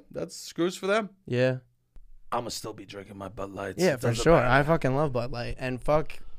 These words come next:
Speaker 2: anyone who thought it was this, like, I don't know, reserved for only tough guys. Bud Light's for everybody.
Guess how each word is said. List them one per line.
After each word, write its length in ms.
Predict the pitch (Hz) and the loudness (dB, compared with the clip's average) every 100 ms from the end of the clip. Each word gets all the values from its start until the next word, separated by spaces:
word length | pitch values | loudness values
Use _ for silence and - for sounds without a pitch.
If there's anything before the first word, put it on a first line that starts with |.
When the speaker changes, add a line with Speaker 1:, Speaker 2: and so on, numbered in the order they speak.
| - | 0
Speaker 2:
anyone 360 | 147 165 165 151 | 4 6 6 6
who 100 | 151 | 6
thought 260 | 127 147 143 | 8 8 8
it 40 | |
was 160 | 139 131 | 6 2
this, 180 | 135 | 0
like, 480 | 139 131 123 - - - | 0 0 0 -4 -14 -6
I 160 | 127 135 | 2 2
don't 140 | 151 | 2
know, 240 | 135 190 - - - - - - - - - - - | -4 -6 -6 -10 -20 -20 -20 -20 -20 -20 -20 -20 -14
reserved 640 | 143 156 135 139 147 143 127 | 6 8 8 8 8 6 4
for 120 | 143 | 2
only 160 | 139 127 | 4 2
tough 320 | - 143 - | 2 2 2
guys. 360 | 113 - - - | -8 -12 -18 -4
Bud 160 | 135 175 | -2 2
Light's 160 | 180 | 0
for 80 | 127 | -2
everybody. 520 | 120 - - - 143 | -6 -8 -10 -12 -16